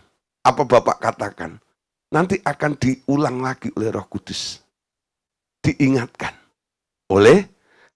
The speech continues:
Roh Kudus, ya. Nah, Saudara, sekarang sebagai ganti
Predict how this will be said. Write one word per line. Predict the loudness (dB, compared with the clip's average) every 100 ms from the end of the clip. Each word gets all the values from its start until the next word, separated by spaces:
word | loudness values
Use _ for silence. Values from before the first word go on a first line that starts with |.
| _
Roh | 0 0 0
Kudus, | -6 -6 -10 -10 -12 -18 -2 4
ya. | 4 2 _ _ _ 0
Nah, | 4 6 6 4
Saudara, | 0 -2 2 2 2 -6 _ _ _ -2
sekarang | 4 6 6 0 _ _ _ _ -2
sebagai | 0 4 6 6 6
ganti | 4 4 2 2 2 2 0